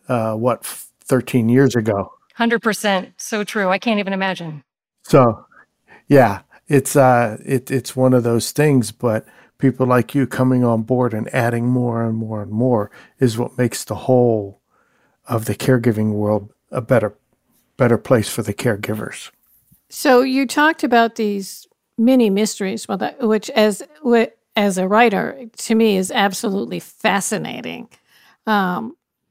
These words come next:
Speaker 3: because there always have been and there always will be storytellers.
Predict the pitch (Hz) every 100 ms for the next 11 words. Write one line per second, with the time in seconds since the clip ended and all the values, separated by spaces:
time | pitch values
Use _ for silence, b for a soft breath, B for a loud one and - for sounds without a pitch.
0 | _ _ _ _ _ _ _ _ 240 226
1 | 220 202 190 185 - - _ _ 294 _
2 | - 233 240 247 240 247 - 220 202 190
3 | 214 226 208 196 220 196 202 190 190 196
4 | 190 196 - 196 196 220 - 233 247 254